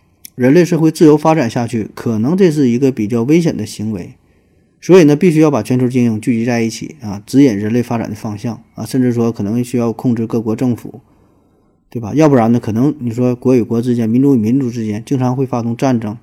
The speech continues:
商业上会有恶意的竞争啊，所以这个对于整个人类社会的发展来说，并不是什么好事儿，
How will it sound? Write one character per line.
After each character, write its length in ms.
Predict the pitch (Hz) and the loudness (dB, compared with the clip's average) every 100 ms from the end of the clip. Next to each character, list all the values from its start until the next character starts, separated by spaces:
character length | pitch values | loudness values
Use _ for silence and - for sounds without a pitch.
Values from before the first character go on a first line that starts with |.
| _ | _
商 200 | - 135 | -4 0
业 120 | 143 | 2
上 120 | 127 | 2
会 120 | 120 117 | -2 -2
有 80 | |
恶 120 | 95 120 | -2 -2
意 80 | |
的 120 | 110 104 | -2 -6
竞 240 | 120 110 | -6 -6
争 100 | 101 - _ _ _ _ _ _ _ | -8 -16 _ _ _ _ _ _ _
啊， 120 | 107 | -14
所 140 | 98 156 | -4 -2
以 60 | |
这 160 | 139 175 | 2 2
个 100 | 135 | 2
对 140 | 143 | 2
于 60 | 147 | 0
整 120 | 113 | 0
个 80 | 120 | -2
人 140 | 110 | 0
类 240 | 127 156 147 - _ | 2 2 0 -10 _
社 280 | - 175 151 | -6 -2 2
会 160 | 175 139 | 2 2
的 60 | |
发 160 | 120 160 | 0 0
展 100 | 135 | 0
来 140 | 101 | -4
说， 100 | 117 | -4
并 220 | 110 165 120 | -4 -4 -4
不 100 | 120 | -4
是 140 | 147 | -6
什 100 | 113 | -4
么 80 | 139 | -6
好 300 | - - - | -8 -14 -12
事 140 | - | -10
儿， 80 | 139 | -10